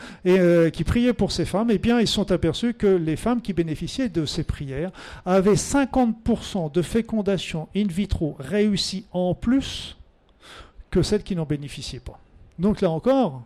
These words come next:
c'est tout à fait la pensée. Les expériences russes, ben, les expériences russes ont été remarquables aussi et datent de bien des années aussi. Donc, euh, et on a même, s'est même aperçu que quand vous donnez du sang ou quand les, les, quand il y a des dons de sperme et choses comme ça, on s'est aperçu que les cellules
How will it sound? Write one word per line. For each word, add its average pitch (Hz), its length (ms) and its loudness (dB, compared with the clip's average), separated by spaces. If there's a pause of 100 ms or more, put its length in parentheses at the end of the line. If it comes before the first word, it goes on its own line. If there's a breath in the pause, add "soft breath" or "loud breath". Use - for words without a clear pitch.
c'est - 220 -10
tout - 200 -6
à 139 80 -4
fait 202 220 -2
la 135 120 -6
pensée. - 340 -14 (400 loud breath)
Les 175 160 4
expériences 196 560 4
russes, 240 320 4
ben, 151 160 2
les 156 160 2
expériences 160 460 -2
russes 175 200 2
ont 160 80 -2
été 147 200 2
remarquables 165 560 2
aussi 170 300 2
et 160 40 2
datent 147 180 -2
de 151 80 -2
bien 156 220 0
des 151 240 0
années 233 300 4
aussi. 160 320 0
Donc, 139 240 -6
euh, 131 80 -4 (340 loud breath)
et 165 60 0
on 160 100 0
a 165 80 0
même, 165 200 2
s'est 165 220 0
même 180 180 2
aperçu 175 480 2
que 175 200 4 (240 loud breath)
quand 170 140 -2
vous 156 160 0
donnez 170 240 2
du 156 180 -2
sang 214 580 2
ou 175 60 4
quand 160 300 -2
les, 156 320 2
les, 151 340 0
quand 156 200 -4
il - 20 -2
y - 20 2
a 160 40 2
des 156 160 0
dons 170 180 0
de 151 140 4
sperme 175 340 0
et 160 80 0
choses 147 180 -6
comme 156 140 -8
ça, 247 100 0
on 240 60 2
s'est 180 160 -2
aperçu 160 340 0
que 196 120 2
les 170 120 2
cellules 208 480 4